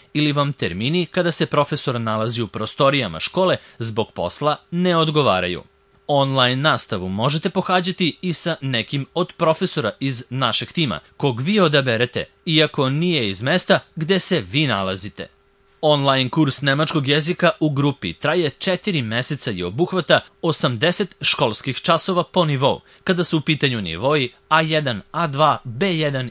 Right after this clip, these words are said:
i B dva i dvadeset šest školskih časova za C jedan i C dva nivoe,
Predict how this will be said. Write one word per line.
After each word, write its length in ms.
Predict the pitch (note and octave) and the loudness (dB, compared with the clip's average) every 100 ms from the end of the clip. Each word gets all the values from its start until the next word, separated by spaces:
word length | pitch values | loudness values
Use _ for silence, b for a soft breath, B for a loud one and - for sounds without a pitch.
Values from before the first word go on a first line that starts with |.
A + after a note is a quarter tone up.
| - | -6
i 100 | A#2+ | -4
B 160 | A2+ B2 | -2 0
dva 260 | A#2+ F#2+ - b b | 0 -2 -4 b b
i 140 | A2+ | -6
dvadeset 540 | F#2+ A#2+ D3 E3+ D3 - | 0 2 2 2 -4 -2
šest 400 | - F#3+ F3 - | 0 0 -2 -2
školskih 480 | - D3 C3 - F2+ | 0 0 0 -4 -6
časova 440 | - D3+ G3+ E3+ | -2 -2 -2 -2
za 160 | A2+ F2 | -2 -6
C 260 | - G3+ | -4 -2
jedan 320 | F#3+ F#3 F3 D3+ - | 2 2 0 -2 -6
i 120 | C3+ | -8
C 260 | - F#3+ | -4 -6
dva 240 | E3 C#3 A#2 | -2 0 0
nivoe, 420 | A2 G2+ B2 | -4 0 0